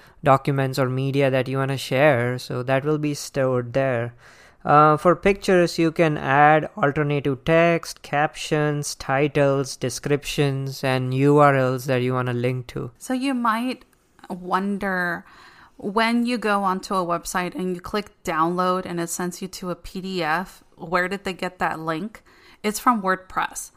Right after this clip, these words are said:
Speaker 2: And so what they've done is that they've uploaded that document into the media section, and that's how you're able to be redirected.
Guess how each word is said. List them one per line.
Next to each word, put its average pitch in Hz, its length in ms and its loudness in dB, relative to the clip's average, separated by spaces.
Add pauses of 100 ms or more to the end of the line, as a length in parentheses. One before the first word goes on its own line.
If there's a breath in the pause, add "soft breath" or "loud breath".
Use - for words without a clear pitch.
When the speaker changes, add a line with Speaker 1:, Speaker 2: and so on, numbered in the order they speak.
(260 soft breath)
Speaker 2:
And 202 140 -6
so 214 140 -2
what 202 220 -2
they've 214 320 -4
done 202 240 -2
is 185 220 -8
that 165 280 -6
they've 185 220 -8
uploaded 190 640 0
that 180 220 -4
document 185 520 -6
into 175 280 -10
the 170 120 -8
media 170 440 -6
section, 240 580 -8 (380 loud breath)
and 190 200 -4
that's 180 240 -2
how 214 100 -6
you're 190 200 -4
able 175 300 -6
to - 120 -18
be 180 140 -8
redirected. 175 800 -12